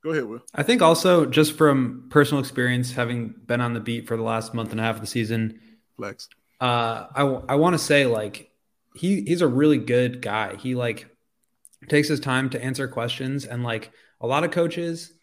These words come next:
Speaker 2: if you ask them questions about X's and O's, they'll just, like, dismiss it or basically, like, treat you like you don't actually know what you're talking about, so they're not gonna take the time to answer it. But, like,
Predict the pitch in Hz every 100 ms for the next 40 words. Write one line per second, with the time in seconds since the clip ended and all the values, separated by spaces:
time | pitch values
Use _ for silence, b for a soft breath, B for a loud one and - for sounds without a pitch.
0 | _ _ _ _ 151 151 147 151 151 127
1 | 127 147 131 127 110 123 131 117 113 113
2 | 123 123 117 113 - 110 107 - 127 123
3 | 117 110 127 123 120 113 110 101 - -
4 | 123 120 - 110 110 101 101 - _ _
5 | _ _ _ _ _ _ _ - 139 131
6 | 135 117 123 123 120 117 120 117 117 110
7 | 110 107 120 120 120 120 113 107 107 110
8 | 110 113 110 - 117 110 104 107 131 131
9 | 127 123 117